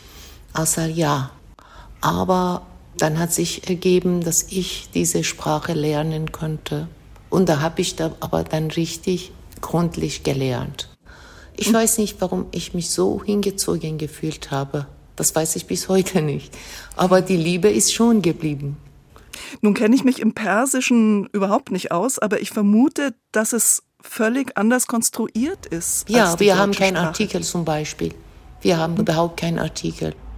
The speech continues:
Speaker 1: Ich glaube, die Sprachen unterscheiden sich nur von Wörter und Klang. Man muss erstmal die beiden Sprachen sehr gut können, und zwar die Zielsprache besser.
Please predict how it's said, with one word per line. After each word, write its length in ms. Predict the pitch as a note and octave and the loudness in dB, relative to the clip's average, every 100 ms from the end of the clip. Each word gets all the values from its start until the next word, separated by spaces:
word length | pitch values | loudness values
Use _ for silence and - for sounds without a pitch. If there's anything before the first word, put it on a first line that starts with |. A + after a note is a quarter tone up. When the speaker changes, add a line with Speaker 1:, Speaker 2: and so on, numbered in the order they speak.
| - - - | -10 -8 -6
Speaker 1:
Ich 100 | - | -4
glaube, 260 | - C3 C#3 | -2 2 2
die 140 | - | 2
Sprachen 540 | B2+ - - A3 A#3+ A#3 - | 0 0 2 2 2 -4 -2
unterscheiden 600 | G#3 G#3 G3 E3+ F3 G3 | -2 -2 -2 0 0 0
sich 300 | F#3+ G3 - | 0 -2 0
nur 360 | F#3 F#3 F#3+ F#3 | 0 0 0 -2
von 300 | - F#3+ F3 - | -4 -4 -4 -6
Wörter 640 | D3+ E3+ E3+ F#3 - F#3+ - | -2 2 4 2 -2 -4 -2
und 180 | F#3 - | -6 -4
Klang. 440 | - F#3 F3+ F3 - - - - - G3+ | -2 0 0 -2 -8 -16 -18 -16 -4 2
Man 180 | G3 | 4
muss 220 | G3 G#3+ - | 4 2 2
erstmal 580 | A3 A3 - F#3 F#3 | 2 2 2 0 0
die 140 | F#3 F3 | -2 -2
beiden 440 | E3+ E3 E3+ F3 | 0 -2 -2 -4
Sprachen 520 | E3+ - D3+ D3+ F3 | -4 -6 -4 -2 -2
sehr 180 | E3 D#3+ | 0 0
gut 240 | D3+ E3 - | 0 -6 -4
können, 380 | D3+ D3 D3 | -4 -2 -4
und 200 | - E3 | -4 -4
zwar 300 | - - D#3 | -4 -6 -6
die 260 | D#3+ - E3 | -6 -4 -2
Zielsprache 1080 | - - G3 G3+ G3 - - F3+ - - F3 | 0 0 0 0 -2 -4 -2 -2 -2 -4 -4
besser. 500 | - D3+ - - | 0 2 2 0